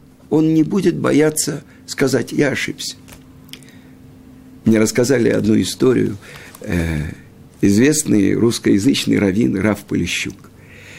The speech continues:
И он учился в Офаким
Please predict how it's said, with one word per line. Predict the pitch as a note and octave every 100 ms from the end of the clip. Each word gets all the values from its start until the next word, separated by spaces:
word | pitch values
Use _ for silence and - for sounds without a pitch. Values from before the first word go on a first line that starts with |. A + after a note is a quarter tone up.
| - - -
И | G#2+ F#2+ F#2
он | - E3 C#3+
учился | B2+ - E3 D3+ - A#2+ A2+ G2+
в | - -
Офаким | C3 - B2+ B2+ F#3 F3 D#3